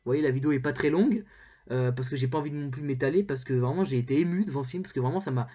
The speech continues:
ça m'a touché, parce qu'on sait que c'est la fin, quoi. Et moi je suis vraiment fan de Marvel, je le, je le dis dans plusieurs de... dans plusieurs de mes vidéos quand j'avais fait la vidéo sur Marvel.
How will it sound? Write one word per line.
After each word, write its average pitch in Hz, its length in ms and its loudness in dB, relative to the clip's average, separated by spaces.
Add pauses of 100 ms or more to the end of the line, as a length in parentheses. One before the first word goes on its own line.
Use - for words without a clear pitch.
(300)
ça 143 100 -6
m'a 156 100 2
touché, 277 260 6
parce 202 120 4
qu'on 175 120 0
sait 233 120 0
que 202 60 -6
c'est 220 80 10
la 214 100 10
fin, 349 240 6
quoi. 170 220 8
Et - 20 6
moi 190 160 4
je 196 80 -4
suis 151 100 -6
vraiment 185 280 4
fan 196 260 4
de 175 80 6
Marvel, 165 380 2
je 135 180 0
le, 127 160 4
je 120 80 -2
le 123 80 0
dis 131 80 -4
dans 135 140 -2
plusieurs 127 220 -2
de... 113 80 -4
dans - 380 -14
plusieurs 135 140 -4
de 139 60 -2
mes 131 80 2
vidéos 151 180 2
quand 160 100 -2
j'avais 123 140 2
fait 127 100 -2
la 123 60 2
vidéo 123 180 0
sur 123 140 -4
Marvel. 147 320 0